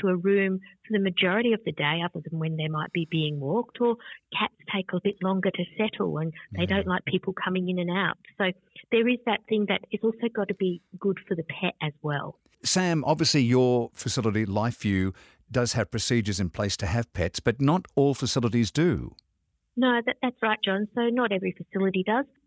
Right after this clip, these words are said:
Speaker 1: I think it's a, like a lot of things. There's a lot of choice in the marketplace. Some people, you know, choose to offer this and some don't. And they may not because they mightn't see the benefits, or they may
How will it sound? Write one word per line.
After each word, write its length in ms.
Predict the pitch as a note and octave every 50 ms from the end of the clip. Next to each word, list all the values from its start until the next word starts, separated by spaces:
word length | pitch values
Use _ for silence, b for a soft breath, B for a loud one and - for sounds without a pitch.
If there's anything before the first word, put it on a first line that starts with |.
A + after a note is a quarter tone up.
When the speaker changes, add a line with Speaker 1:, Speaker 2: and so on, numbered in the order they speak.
| _ -
Speaker 1:
I 120 | C4+ C4
think 220 | B3+ - D#4+ D4+ -
it's 160 | C#4+ C4+ -
a, 60 | B3+
like 260 | A#3+ A#3+ A#3+ A#3 A#3 A3 A3+ -
a 20 | A#3
lot 220 | A3 G#3+ G#3+ G#3
of 60 | G#3+ - -
things. 220 | - G3+ B3+ D#4 -
There's 160 | C#4 B3+ B3 A#3+
a 40 |
lot 160 | A3+ A#3 A3+ G#3+
of 60 | G3 -
choice 320 | - - - G3 G#3 A3+ - -
in 100 | B3 A#3+
the 80 | B3
marketplace. 640 | A3+ A3 G#3 A3 - - - - - C4 C#4 E4+ F4+ - _ -
Some 120 | A#3+ A3+ A3+
people, 420 | - A#3 A3 A3 - A3+ G#3+ G#3 G#3+ B B B B B B B
you 80 | - A3
know, 180 | G3+ G3 F#3+ G#3 G#3 - _ -
choose 320 | - - A3+ A#3 A#3 A3+ - -
to 60 | A#3+ A#3
offer 180 | A3+ A#3 - A3+
this 160 | B3+ C#4+ C#4+ - -
and 100 | A3+ G#3+ -
some 220 | - A3 A3 A3+ G#3
don't. 340 | G3+ F3+ E3+ F#3+ B3+ - - - B B B B B B B B
And 160 | B3 A#3+ A#3+
they 100 | B3+ B3
may 260 | B3 C4 C4 C4 C4 B3+
not 200 | B3 A#3 A3+ A3+
because 320 | - G#3+ G#3+ - A3 G#3 G#3 - -
they 200 | G3 G3+ G3 F#3+ F#3+ - _ -
mightn't 360 | G3 F#3+ G3 F#3+ - F#3+ F#3 -
see 140 | - F#3 F#3
the 80 | F3+ E3
benefits, 560 | - D#3 D#3+ F3 F3 - - F#3+ G3 - - _ _ _ _ B B B B B B B _ -
or 280 | F#3+ F#3 F#3 F3+ F3+ F3
they 120 | F#3+ F#3
may 180 | F3+ E3+ F3